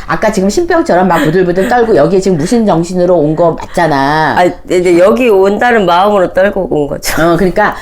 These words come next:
Speaker 1: 사람이 기대치도 있고 이런 거 온 걸 막, 그리고 사람이 있잖아. 이 정신적으로, 아, 내가 무당을 해야 되는 거, 여기 선생님한테 가면 진짜 설령 잘 불리는 데는 무조-,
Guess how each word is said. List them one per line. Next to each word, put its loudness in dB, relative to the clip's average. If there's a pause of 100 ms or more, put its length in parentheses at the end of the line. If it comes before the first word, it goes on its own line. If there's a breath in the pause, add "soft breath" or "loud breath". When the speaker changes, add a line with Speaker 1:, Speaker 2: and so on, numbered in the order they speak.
(200 loud breath)
Speaker 1:
사람이 0
기대치도 -2
있고 0
이런 2
거 2
온 -4
걸 0
막, -2
그리고 0
사람이 0
있잖아. -2
이 -2
정신적으로, -2 (300 loud breath)
아, -4
내가 0
무당을 -2
해야 2
되는 0
거, 2
여기 0
선생님한테 -2
가면 -2
진짜 -10
설령 -2
잘 -10
불리는 -4
데는 -2
무조-, 0